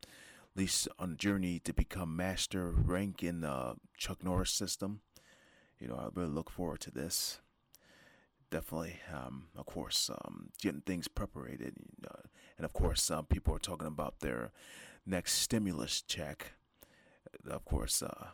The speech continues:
<laughs> you know, there's been too many arguments over there. You know, I wasn't expecting to get another stimulus check. You know, we s-, got this pretty much our third one we got so far from the, the, from the government. And really,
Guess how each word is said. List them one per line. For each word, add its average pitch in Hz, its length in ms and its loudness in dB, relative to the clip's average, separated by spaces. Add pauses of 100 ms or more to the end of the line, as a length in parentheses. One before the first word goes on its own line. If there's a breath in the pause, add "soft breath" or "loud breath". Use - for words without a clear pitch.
<laughs> - 220 -12
you - 640 -6
know, 64 200 -2
there's 73 180 -4
been 90 340 0
too 110 120 0
many 92 220 2
arguments 90 540 0
over 60 180 -4
there. 57 260 -6
You 50 120 -8
know, 50 160 -6 (120)
I - 100 -4
wasn't 87 260 8
expecting - 640 -2
to - 100 -8
get 87 200 0
another 69 400 -2
stimulus - 560 0
check. - 260 -8 (160)
You 69 120 -6
know, 55 220 -6
we 76 100 -8
s-, - 120 -2
got - 220 -2
this 98 160 0
pretty 113 240 4
much 92 180 0
our 82 80 2 (100)
third 104 200 6
one 76 300 -4 (100)
we 85 100 -2
got - 240 0
so 78 180 2
far - 420 -4 (680 loud breath)
from 80 240 -4
the, 73 200 0 (120)
the, 69 280 0
from 90 220 2
the 80 80 -2
government. 60 480 0 (1000 loud breath)
And - 300 -6 (640 loud breath)
really, 90 380 0